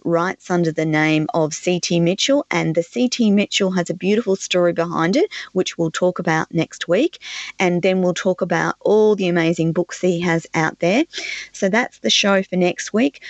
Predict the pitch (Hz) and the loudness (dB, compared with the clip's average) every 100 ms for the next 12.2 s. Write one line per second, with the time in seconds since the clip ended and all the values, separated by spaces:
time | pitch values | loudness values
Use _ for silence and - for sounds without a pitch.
0 | - 185 214 214 190 180 208 220 - 214 | -6 0 2 2 0 2 0 0 0 2
1 | 196 190 180 170 - 170 170 175 185 185 | 2 4 2 -2 -2 2 2 0 -2 -2
2 | - 220 220 214 185 170 175 175 - - | 0 2 2 2 2 2 2 0 -6 -18
3 | - - 180 - 214 214 220 202 185 - | -16 -4 -4 0 0 0 2 4 2 2
4 | 196 185 175 175 170 175 165 - 202 196 | 0 2 2 0 0 -2 -4 -2 0 0
5 | - 175 165 165 165 156 - _ _ 180 | -4 0 0 2 0 -2 -6 _ _ -10
6 | 175 190 190 208 185 180 175 165 165 - | -2 0 0 2 0 0 0 0 -2 -6
7 | - - - 196 185 - - - 196 - | -20 -20 -8 0 0 0 -6 -2 0 0
8 | - 214 208 - 190 180 180 - 180 160 | 0 2 2 2 0 2 0 -2 -2 0
9 | 170 165 165 170 170 156 151 147 - - | 0 2 0 0 2 2 0 -2 -10 -14
10 | - - 185 196 185 185 170 180 190 196 | -14 -8 0 2 2 2 2 2 2 2
11 | 208 214 196 196 175 185 190 190 185 - | 2 2 2 2 2 2 2 2 0 0
12 | 180 165 | 0 0